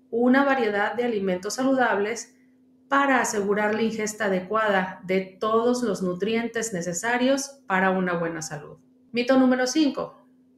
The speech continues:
El alga afa es seguro para todos. Aunque el alga afa es generalmente segura para la mayoría de las personas, puede no ser adecuada para todos. Por ejemplo,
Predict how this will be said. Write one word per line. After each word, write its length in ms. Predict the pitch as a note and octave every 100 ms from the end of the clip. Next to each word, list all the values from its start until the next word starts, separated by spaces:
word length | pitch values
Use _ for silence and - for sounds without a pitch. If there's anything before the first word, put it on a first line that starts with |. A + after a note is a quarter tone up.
| _
El 160 | F3+ F3+
alga 400 | G#3 A3+ G3 G3+
afa 500 | G3+ C4+ C#4+ - -
es 140 | - G#3
seguro 400 | G#3 G#3 G#3+ -
para 260 | E3+ D#3
todos. 500 | - - - - - _ _ _ _ _ _ _ -
Aunque 240 | A#3 B3
el 80 | D4
alga 420 | D#4+ E4+ F4+ C#4+
afa 260 | B3+ C4+ B3+
es 100 | B3
generalmente 680 | B3 A#3+ A3 A3 A3 A#3 A#3+
segura 500 | G#3+ G3+ B3 G3 F#3+
para 200 | F3+ E3+
la 100 | D#3+
mayoría 440 | D#3+ D#3+ D#3+ F3
de 100 | F3+
las 140 | G3+
personas, 800 | G3+ A#3 C4 C4 A#3 A3+ - - _ _ _ _ -
puede 240 | - F4
no 140 | D#4+ C#4
ser 180 | C4+ C4
adecuada 580 | A3 G#3 G3+ F#3+ G3
para 260 | G#3+ A3+ A3+
todos. 480 | D4 G#3 E3+ - _ _ _ _ _ _ -
Por 140 | G3
ejemplo, 680 | G3 C#4 C4 G3+ G#3 -